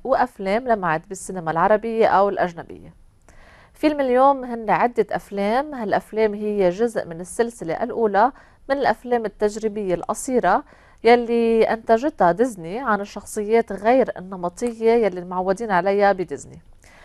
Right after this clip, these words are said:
بتحاول من خلالها أنه تكون عم بتشارك جميع فئات الأطفال مهما كانت المشاكل يلي عم بيعانوها.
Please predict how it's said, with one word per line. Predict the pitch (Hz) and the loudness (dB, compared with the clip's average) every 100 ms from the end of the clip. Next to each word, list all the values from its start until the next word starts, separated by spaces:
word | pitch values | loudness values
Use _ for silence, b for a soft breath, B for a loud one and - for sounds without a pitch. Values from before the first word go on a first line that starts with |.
| b b - | b b -16
بتحاول | - 330 311 | -8 -6 -6
من | 247 226 | -8 -12
خلالها | 247 254 269 247 | -6 -2 0 0
أنه | 196 190 | -4 -8
تكون | - 254 | -12 -8
عم | 220 | -8
بتشارك | 185 - 233 240 220 | -10 -6 -4 -4 -4
جميع | 190 190 220 262 | -4 -6 -4 -6
فئات | 208 - - 220 | -6 -6 -4 -4
الأطفال | - - - 214 240 233 | -6 -10 -4 0 0 -2
مهما | 247 220 196 | -12 -8 -8
كانت | - 220 208 | -4 -4 -4
المشاكل | 185 185 - 214 190 185 | -8 -12 -6 -6 -6 -4
يلي | 196 196 202 | -4 -4 -4
عم | 180 | -4
بيعانوها. | 175 135 131 98 147 | -4 -8 -8 -16 -20